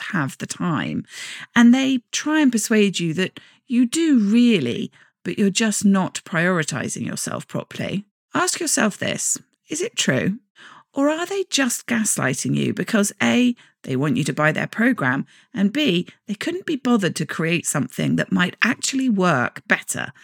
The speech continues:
for those of you juggling a thousand balls in the air? Time is not elastic. The juggle is real. And then there's the third myth,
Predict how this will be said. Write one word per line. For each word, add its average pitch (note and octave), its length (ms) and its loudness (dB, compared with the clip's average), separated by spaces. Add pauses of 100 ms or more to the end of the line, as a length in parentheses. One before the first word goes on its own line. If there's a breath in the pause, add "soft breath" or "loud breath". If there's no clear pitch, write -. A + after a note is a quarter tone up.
(240 loud breath)
for - 160 -4
those G#3 360 2
of A3 120 -2
you D#3 220 2
juggling D#3 480 0
a D#3+ 60 0
thousand D#3 540 -2
balls B2+ 420 -2
in E3+ 180 0
the E3+ 140 4
air? - 260 -4 (760 loud breath)
Time G#3+ 540 4 (140)
is A#3+ 220 2
not E3 480 0 (160)
elastic. - 840 -2 (360 soft breath)
The D#3 100 -2
juggle C#3 340 0
is F3 180 0
real. C3 340 -2 (1160 loud breath)
And C4+ 140 6
then F#4+ 160 0
there's F#4 220 -2
the D4 100 -2
third C#3 480 -2
myth, - 460 -6